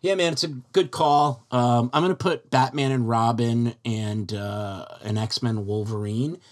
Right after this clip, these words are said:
Origins Wolverine, as our, um, as our honorable mentions because they were pretty, pretty awful fl-,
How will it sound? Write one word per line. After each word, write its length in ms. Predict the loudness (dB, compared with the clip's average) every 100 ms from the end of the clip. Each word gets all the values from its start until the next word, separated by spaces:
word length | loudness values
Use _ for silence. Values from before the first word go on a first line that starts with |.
| _ 2
Origins 540 | 4 4 0 -6 -6
Wolverine, 600 | -4 -4 -4 -6 -6 -6 -8
as 260 | -8 -6
our, 400 | -6 -6 -6 -8
um, 500 | -8 -10 -8 -8 -12 -16 _ _ -10
as 160 | -8
our 100 | -6
honorable 380 | -4 -2 -2 -4
mentions 500 | -4 -6 -8 -10 -10
because 300 | -12 -12 -10
they 100 | -8
were 80 | -8
pretty, 380 | -8 -8 -8 -12 _ _
pretty 180 | -4 -2
awful 380 | -2 -4 -6 -8
fl-, 240 | -8 -8